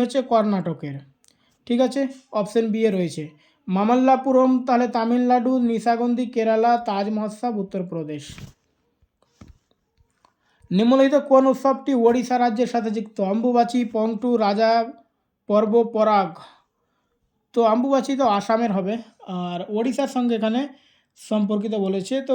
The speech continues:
ওড়িশার সঙ্গে সম্পর্কিত উৎসব হচ্ছে রাজা পরব বা রাজা পর্ব। নিম্নলিখিত কোন উৎসবটি বিষ্ণুর অবতার রামের দশ মাথার রাক্ষস রাজা রাবণের উপর বিজয়ের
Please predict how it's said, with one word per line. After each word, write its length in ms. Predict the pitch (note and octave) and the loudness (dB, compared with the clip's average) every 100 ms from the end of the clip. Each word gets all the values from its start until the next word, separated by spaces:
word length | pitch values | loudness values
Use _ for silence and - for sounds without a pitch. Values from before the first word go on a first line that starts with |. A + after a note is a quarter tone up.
| A3+ | -2
ওড়িশার 400 | G#3+ A#3 - C4+ A#3+ | -2 -4 -4 -6 -4
সঙ্গে 300 | A#3 A3+ A3 A#3 - | -8 -6 -4 -6 -4
সম্পর্কিত 560 | G#3+ G3+ A3 G#3+ A#3+ A#3+ G#3+ | -4 -4 -4 -6 -6 -4 -4
উৎসব 240 | G3+ A3 A3 | -4 -4 -4
হচ্ছে 180 | A3+ G3 G3 | -4 -4 -2
রাজা 200 | G3+ G3+ F#3+ | -2 -2 -4
পরব 260 | D#3+ C#3 C#3+ - _ _ _ _ _ _ _ | -6 -8 -14 -20 _ _ _ _ _ _ _
বা 120 | F3+ G3 | -6 -2
রাজা 200 | F#3 F3+ F3 | -2 -4 -6
পর্ব। 200 | D#3+ D3 C3+ C3+ _ _ - _ _ _ _ _ _ _ _ _ _ _ _ _ | -8 -8 -10 -12 _ _ -20 _ _ _ _ _ _ _ _ _ _ _ _ _
নিম্নলিখিত 500 | F3+ G#3+ B3 D4 C#4 C#4+ C4 | -2 0 2 2 2 2 2
কোন 120 | A#3+ | 2
উৎসবটি 340 | A#3 C4 B3 A3 G#3 F#3 | 2 0 0 -2 -2 -2
বিষ্ণুর 360 | A3+ - C4+ B3 | -4 -2 2 2
অবতার 360 | A3 A#3 A#3+ A3+ G#3 | 2 2 0 0 -2
রামের 280 | F#3+ A3+ G#3 F#3+ | -4 -4 -2 -4
দশ 140 | F#3+ A3+ | -4 -4
মাথার 340 | A3 G#3+ A3+ A#3 - _ _ - | -4 -2 -2 -2 -6 _ _ -12
রাক্ষস 520 | E3 F3 F#3+ - B3 - F#3 | -6 -6 -4 0 0 0 -2
রাজা 260 | F3+ F#3 A#3 G#3+ | 0 2 4 4
রাবণের 460 | G3+ G3+ A3+ A#3 A3 G3+ | 0 0 -2 0 0 -2
উপর 200 | G#3+ G#3 F#3 | -2 -4 -4
বিজয়ের 400 | F3+ F3+ G3 G3+ | -4 0 0 0